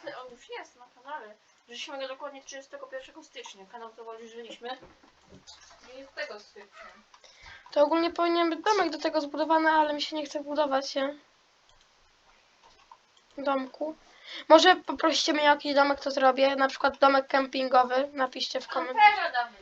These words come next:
Speaker 1: wam.
Speaker 2: Albo kampera. I to chyba umiem nawet kampera zrobić.
Speaker 1: I zrób serię, że budu-, że robisz marki samochodów.
Speaker 2: Też dobra, ale byśmy
Speaker 1: Albo logo, albo youtuberów z Minecraft.
Speaker 2: Albo na
Speaker 1: z
Speaker 2: przykład
Speaker 1: Minecraftu.
Speaker 2: z,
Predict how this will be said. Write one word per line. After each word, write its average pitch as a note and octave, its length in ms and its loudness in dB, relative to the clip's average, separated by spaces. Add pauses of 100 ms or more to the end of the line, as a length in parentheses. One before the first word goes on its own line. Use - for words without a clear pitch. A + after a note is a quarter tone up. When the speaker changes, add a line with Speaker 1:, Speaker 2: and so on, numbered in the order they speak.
Speaker 1:
wam. - 120 -8
Speaker 2:
Albo B3+ 220 2
kampera. C#4 580 8 (880)
I C#4+ 80 -12
to F#4 120 -8
chyba E4 220 0
umiem E4+ 300 -2
nawet B3 180 -4
kampera B3+ 440 -6
zrobić. B3+ 360 -10 (1500)
Speaker 1:
I C4 180 -16
zrób E4+ 200 -12
serię, E4 340 -8
że E4 120 -10
budu-, C#4+ 200 -12 (180)
że - 180 -14
robisz D4 300 -6
marki D4+ 320 -12
samochodów. C#4 640 -14 (840)
Speaker 2:
Też E4 220 6
dobra, E4 320 8
ale D#4+ 220 6
byśmy D#4 480 0
Speaker 1:
Albo D4 200 2
logo, E4 280 -2
albo C4+ 220 -4
youtuberów C#4 600 -6
z - 60 -20
Minecraft. G#3 1040 -20 (260)
Speaker 2:
Albo D#4+ 500 10
na D#4+ 140 2
Speaker 1:
z - 20 -4
Speaker 2:
przykład C#4 440 2
Speaker 1:
Minecraftu. - 180 -10
Speaker 2:
z, - 360 -16